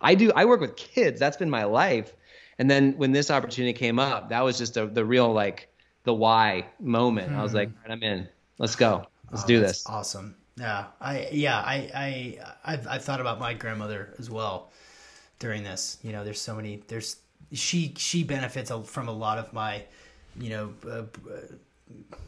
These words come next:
Speaker 2: a lot of the devices and nootropics and, and vitamins and stuff that I do. Like, she's the recipient. I just give her, like, a breath, uh, like, a, an air ionizer. It's like, "Here, there's, here's
Speaker 1: Yeah.
Speaker 2: this plasma generator. Just, like, point this towards your face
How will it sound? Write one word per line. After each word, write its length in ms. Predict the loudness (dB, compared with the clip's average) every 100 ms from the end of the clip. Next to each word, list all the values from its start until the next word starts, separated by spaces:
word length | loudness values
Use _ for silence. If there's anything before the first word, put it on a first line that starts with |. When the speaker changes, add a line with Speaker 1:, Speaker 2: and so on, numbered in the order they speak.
| -20 -2
Speaker 2:
a 60 | 0
lot 280 | 6 6
of 120 | 6 6
the 80 |
devices 680 | 2 2 2 0 0 -2 -2
and 100 | -2
nootropics 560 | -4 -4 -4 -4 -6 -8
and, 200 | -8 -10
and 120 | -6
vitamins 460 | -4 -4 -4 -10 -10
and 80 |
stuff 200 | -10 -8
that 100 | -4
I 160 | -4 -4
do. 160 | -6 -6
Like, 160 | -8
she's 180 | -6 -8
the 100 | -8
recipient. 420 | -8 -10 -10 -12
I 40 | -10
just 180 | -10 -8
give 160 | -8
her, 100 | -6
like, 180 | -6 -4
a 60 | -8
breath, 480 | -8 -6 -4 -4 -8
uh, 140 | -10 -8
like, 160 | -8 -8
a, 160 | -10 -12 -14
an 160 | -8 -6
air 320 | -2 0 0 0
ionizer. 680 | -2 -2 -2 -2 -4 -6 -6
It's 100 | -6
like, 140 | -6 0
"Here, 180 | 0
there's, 120 | 2 4
here's 80 | 6
Speaker 1:
Yeah. 120 | 6
Speaker 2:
this 120 | 4
plasma 440 | 0 0 0 -2
generator. 480 | -4 -4 -2 -4 -4
Just, 220 | -6 -8
like, 300 | -8 -8 -10
point 220 | -6 -4 -2
this 140 | -4
towards 280 | -4 -6 -6
your 100 | -6
face 460 | -4 -2 -4 -6